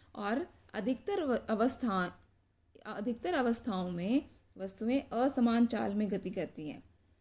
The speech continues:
इनकी चाल को औसत चाल के रूप में व्यक्त करते हैं। ये तो हो गई सिंपल चाल की बात, लेकिन कई बार क्या होता है, कई अवस्थाएं ऐसी होती हैं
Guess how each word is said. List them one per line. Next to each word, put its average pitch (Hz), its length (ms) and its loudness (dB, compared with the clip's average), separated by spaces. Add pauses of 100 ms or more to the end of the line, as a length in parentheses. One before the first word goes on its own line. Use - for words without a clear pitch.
(260)
इनकी 285 400 0
चाल 185 400 0 (120)
को 214 200 -2 (140)
औसत 262 380 -2
चाल 180 320 -4
के 214 100 -4
रूप 170 220 -6
में 240 140 -2 (100)
व्यक्त 214 320 -6
करते - 320 -14
हैं। 185 200 -20 (840)
ये 277 180 -6
तो 330 160 6
हो 269 80 12
गई 294 140 0
सिंपल 330 400 -4
चाल 269 240 4
की 262 160 -2
बात, 220 280 -2
लेकिन 262 300 0
कई 269 200 4
बार 285 180 2
क्या 285 140 -2
होता 247 220 -2
है, 269 80 0
कई 262 180 2
अवस्थाएं 254 420 0
ऐसी 240 240 -2
होती 226 300 0
हैं 208 300 -2